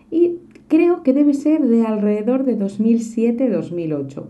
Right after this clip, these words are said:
Más probable que sea de dos mil siete, lo cual quiere decir que tiene unos diez años. Y pensé que este dibujo serviría bastante bien como una especie de termómetro para ver, bueno, ¿han servido estos últimos diez años para algo? ¿Realmente he aprendido algo de arte?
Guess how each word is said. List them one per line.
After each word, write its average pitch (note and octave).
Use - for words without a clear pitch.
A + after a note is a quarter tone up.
Más B3+
probable A3+
que F#3+
sea F#3+
de E3+
dos D#3+
mil D3+
siete, -
lo G3
cual G#3+
quiere A#3+
decir D#4
que E4+
tiene C4+
unos G3+
diez D#3+
años. -
Y C4+
pensé D4+
que -
este C4+
dibujo B3
serviría G3
bastante G#3
bien G3
como G3
una G#3
especie A3
de F3
termómetro F#3
para D#3
ver, E3
bueno, G#3+
¿han E3+
servido F#3
estos F3
últimos F3
diez E3+
años A#3
para A#3
algo? C#4
¿Realmente A#3+
he B3+
aprendido G3
algo E3+
de E3
arte? A3+